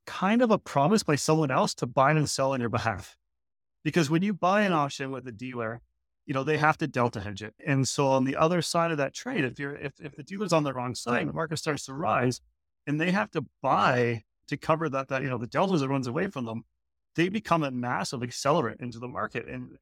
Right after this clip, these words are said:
same thing on the put side. And so if the dealers get stuck on the wrong side of that trade, which they do all the time now, like, this is, like, this has been the last three or four years has been the story. It's just, it's just quite an incredible force in the short term. And it can be an incredible short. And so, so you can, you can really,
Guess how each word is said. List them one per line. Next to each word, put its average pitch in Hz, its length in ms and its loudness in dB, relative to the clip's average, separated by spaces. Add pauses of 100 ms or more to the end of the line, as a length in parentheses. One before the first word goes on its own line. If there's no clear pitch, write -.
(140)
same 180 240 -2
thing 160 160 -2
on 131 120 2
the 127 60 0
put - 220 -6
side. 135 260 4
And 139 100 2
so 175 100 -2
if - 80 -4
the 151 60 -4
dealers 226 280 2
get 175 140 -6
stuck - 280 -2
on 160 80 2
the 131 100 2
wrong 123 200 4
side 170 220 0
of 139 80 2
that 120 120 4
trade, 151 340 0
which 123 180 -6
they 143 80 -4
do 98 200 -6 (200)
all 214 160 4
the 208 80 -2
time 202 240 0
now, 104 240 -4
like, - 120 -16
this - 160 -8
is, 143 120 -12
like, 156 160 -14
this 131 180 -10
has 139 80 -10
been 147 160 -6
the 147 60 0
last 147 240 2
three 151 80 0
or 143 40 -2
four 131 100 2
years 139 160 2
has 117 80 -8
been 123 140 -2
the 110 60 -2
story. 156 440 4 (680)
It's 165 200 0
just, - 300 -4
it's 165 160 0
just - 200 0
quite 156 280 2
an 165 80 2
incredible 117 800 4 (260)
force - 400 -4
in 131 100 2
the 117 60 2
short 156 240 0
term. 151 120 2
And 147 80 4
it 143 60 -4
can 175 220 2
be 160 80 4
an 117 80 2
incredible 135 380 0
short. - 260 -8
And 131 100 -2
so, 156 160 -2
so 156 140 -2
you 196 180 2
can, 170 320 2 (380)
you 190 80 2
can 139 320 4
really, 131 440 6